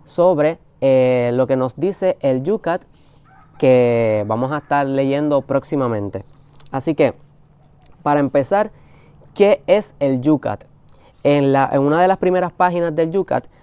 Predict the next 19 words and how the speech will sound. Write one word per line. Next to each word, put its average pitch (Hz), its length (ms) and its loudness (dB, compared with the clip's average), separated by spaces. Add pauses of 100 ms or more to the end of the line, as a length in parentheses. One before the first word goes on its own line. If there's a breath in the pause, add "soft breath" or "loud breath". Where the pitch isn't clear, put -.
nos 131 280 -4
dice 143 440 -2 (280 soft breath)
que 151 200 2
es 180 160 -2
el 151 200 0
Catecismo 196 840 -4 (180 soft breath)
Joven 220 560 0
de 131 200 0
la 127 120 0
Iglesia 170 560 -2
Católica. 117 640 -4 (320)
O 117 100 -10
sea, 117 220 -4
que 123 160 -2
es 151 220 -6
el 139 180 -2
mismo 175 340 -4
catecismo, 156 680 -6
¿verdad? 131 400 -4